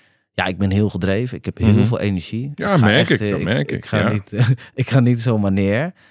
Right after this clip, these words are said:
Speaker 1: En dat is ook, denk ik, mijn valkuil. Dat ik denk, oké, we kunnen nu doorgaan. Even die twee millimeter extra en dan, dan hebben we het gedaan.
Speaker 2: Ja.
Speaker 1: Dus dat is wel een goede eigenschap als ondernemer.
Speaker 2: Ja.
Speaker 1: Aan de andere kant,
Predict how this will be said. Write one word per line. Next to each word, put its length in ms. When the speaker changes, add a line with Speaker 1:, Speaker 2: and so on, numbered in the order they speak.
Speaker 1:
En 240
dat 200
is 200
ook, 220
denk 200
ik, 160
mijn 260
valkuil. 560
Dat 180
ik 120
denk, 240
oké, 280
we 100
kunnen 340
nu 180
doorgaan. 680
Even 400
die 380
twee 260
millimeter 600
extra 720
en 180
dan, 340
dan 260
hebben 140
we 60
het 100
gedaan. 460
Speaker 2:
Ja. 240
Speaker 1:
Dus 120
dat 140
is 100
wel 100
een 60
goede 240
eigenschap 380
als 100
ondernemer. 360
Speaker 2:
Ja. 60
Speaker 1:
Aan 80
de 60
andere 280
kant, 340